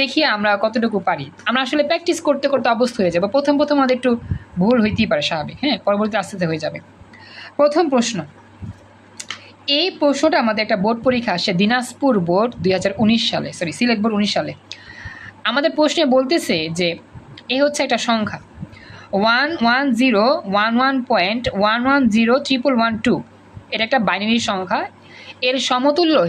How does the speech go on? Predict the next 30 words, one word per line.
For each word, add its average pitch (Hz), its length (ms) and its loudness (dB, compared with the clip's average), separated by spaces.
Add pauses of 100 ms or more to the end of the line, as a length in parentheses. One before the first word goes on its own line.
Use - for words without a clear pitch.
(180)
হেক্সাডেসিমাল 262 600 2
সংখ্যাটা 226 480 -2
বের 170 240 -2
করতে 170 260 -2
বলছে। 151 340 -8 (960)
আমি 277 160 0
জুম 285 260 2
করতেছি, 320 360 2
আশা 277 220 0
করি 302 140 2
সবাই 262 200 2
দেখতে 269 260 0
পাচ্ছ, 220 240 0
ক্লিয়ারভাবেই 226 800 2
দেখা 185 300 0
যাচ্ছে 165 360 -2
হয়তো। 160 280 -2 (100)
আমার - 180 -16 (1500)
সিলেট 277 380 0
বোর্ড 294 140 4
উনিশ 254 280 2
সালে 185 140 0
আসা 170 220 -4
প্রশ্ন। 165 240 -12 (1080)
এবার 302 420 2
চলো 277 280 2
আমরা 208 100 0
এটা 202 120 -2
শুরু 254 280 2
করি, 175 200 0